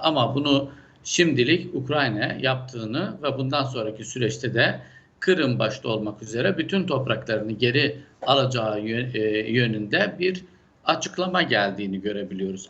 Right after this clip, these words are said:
Ama gerçek anlamında değerlendirdiğimizde burası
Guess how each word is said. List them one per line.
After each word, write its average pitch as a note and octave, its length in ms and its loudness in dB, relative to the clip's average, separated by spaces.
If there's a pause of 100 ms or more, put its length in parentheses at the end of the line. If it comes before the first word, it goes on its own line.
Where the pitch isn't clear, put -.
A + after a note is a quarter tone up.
Ama C#3 440 2 (360)
gerçek A#2+ 520 0
anlamında B2 600 0
değerlendirdiğimizde A2 1200 0
burası F#3+ 580 2